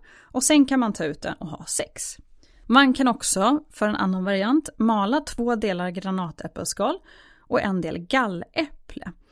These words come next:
Det är alltså som små svulster på ekträn. Och forma det här till en plugg och föra in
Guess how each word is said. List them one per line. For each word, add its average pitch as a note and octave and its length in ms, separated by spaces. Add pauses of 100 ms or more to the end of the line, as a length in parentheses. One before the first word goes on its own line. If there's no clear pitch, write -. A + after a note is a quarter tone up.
(220)
Det G#3 80
är G3 40
alltså F#3 260
som F#3 300
små F#3 360 (340)
svulster G3 840
på - 340 (180)
ekträn. - 680 (680)
Och - 280
forma F#3+ 340
det F3+ 60
här E3+ 140
till F3+ 160
en F#3 80
plugg D#4 400
och B3 100
föra - 240
in - 220